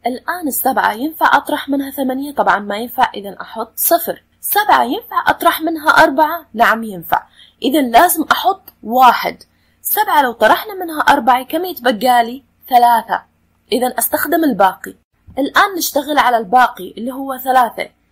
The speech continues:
ثلاثة هل ينفع نطرح منها اثنين؟ نعم ينفع، إذا أحط بالجدول حقي واحد ونشتغل على الباقي. الآن ثلاثة ناقص اثنين يتبقى لي واحد.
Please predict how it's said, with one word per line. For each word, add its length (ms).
ثلاثة 340
هل 180
ينفع 320
نطرح 420
منها 440
اثنين؟ 480
نعم 240
ينفع، 320
إذا 280
أحط 320
بالجدول 500
حقي 360
واحد 460
ونشتغل 560
على 400
الباقي. 580
الآن 380
ثلاثة 420
ناقص 480
اثنين 540
يتبقى 540
لي 100
واحد. 440